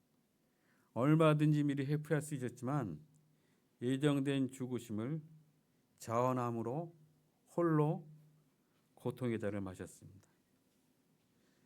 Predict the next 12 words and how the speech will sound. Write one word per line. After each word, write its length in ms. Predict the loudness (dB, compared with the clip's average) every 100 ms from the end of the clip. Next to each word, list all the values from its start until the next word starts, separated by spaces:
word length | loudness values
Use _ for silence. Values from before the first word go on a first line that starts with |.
| _ _ _
예수님의 440 | -2 0 4 6 4
십자가상의 680 | 2 2 2 2 0 -2 -4
죽으심은 640 | -6 -6 -4 0 0 -2 -10 -20 _ _ _ _ _
우발적인 800 | -6 2 4 4 2 0 -2 -4
죽으심이 380 | -6 -8 -6 -4
아니라 480 | -4 -4 -4 -4 -8 -14 _ _ _ _ _ _ _ _ _ _ _ _ _ _
만세 480 | -4 -2 -2 -2 -2
전에 280 | -2 -2 -2
죄를 380 | -2 0 -2 -4
구속하기 640 | -8 -6 -4 -2 -2 -2
위해서 420 | -2 -4 -6 -6 -10 -20 _ _ _ _ _ _ _ -14
도살당할 920 | -6 -2 2 2 2 0 2 2 0